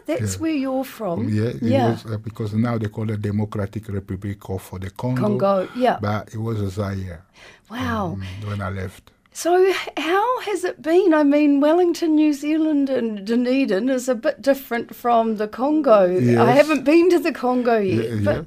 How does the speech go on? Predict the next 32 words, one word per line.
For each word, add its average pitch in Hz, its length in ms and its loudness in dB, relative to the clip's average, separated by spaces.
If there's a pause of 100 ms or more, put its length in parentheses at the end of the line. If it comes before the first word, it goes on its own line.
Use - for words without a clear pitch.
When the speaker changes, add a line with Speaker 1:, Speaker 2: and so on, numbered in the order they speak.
Speaker 2:
yeah. 269 80 -4
Speaker 1:
how 330 200 4
has 339 140 -2
it 330 140 -8
been 339 260 2
for 269 160 -8
you 190 300 -4
being 196 380 -2
here? 180 200 -4
Speaker 2:
Oh, 220 160 8
it's 196 60 4
been 214 240 8
good 160 340 8
because, 135 480 2
uh, 113 400 2
um, 107 800 -4 (680)
uh, 110 680 0 (240)
I 123 80 0
didn't, 135 640 2 (960)
uh, 107 400 -6
I 117 120 -6
didn't 131 340 0
think 117 500 -4 (540)
or 113 220 -6
think 127 480 -2
or 107 200 -8
feel 117 440 -8 (360)
that 104 320 -6
different. 98 500 -6 (440)
Speaker 1:
Right. 214 260 -2
Speaker 2:
I 113 60 -2
just 123 500 -6